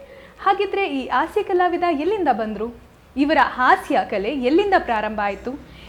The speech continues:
ಇವರನ್ನ ಕರೆಯೋದೆ ಜೂನಿಯರ್ ಪ್ರಾಣೇಶ್ ಅಂತ ಹೇಳಿ. ಎಲ್ಲಿಂದ ಈ ಬಿರುದು ಬಂತು? ಅವ್ರನ್ನೇ ಕೇಳ್ತಾ ಹೋಗೋಣ ಬನ್ನಿ. ಈಗ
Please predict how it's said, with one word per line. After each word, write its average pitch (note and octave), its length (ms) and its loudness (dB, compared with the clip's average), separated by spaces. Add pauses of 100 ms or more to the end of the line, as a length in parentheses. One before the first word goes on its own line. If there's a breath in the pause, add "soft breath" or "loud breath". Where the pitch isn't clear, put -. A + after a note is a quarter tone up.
(120)
ಇವರನ್ನ G4 340 4 (160)
ಕರೆಯೋದೆ D4 540 6 (180)
ಜೂನಿಯರ್ G4 520 6
ಪ್ರಾಣೇಶ್ A#3+ 400 -2
ಅಂತ A3 160 -6
ಹೇಳಿ. G#3+ 200 -4 (340 loud breath)
ಎಲ್ಲಿಂದ A#4 500 10
ಈ D4 40 -2
ಬಿರುದು D4 240 0
ಬಂತು? A#3+ 360 0 (400 loud breath)
ಅವ್ರನ್ನೇ G4+ 300 8
ಕೇಳ್ತಾ B3 360 2
ಹೋಗೋಣ G#3 340 -2
ಬನ್ನಿ. F#3 320 -8 (300 soft breath)
ಈಗ G4 220 10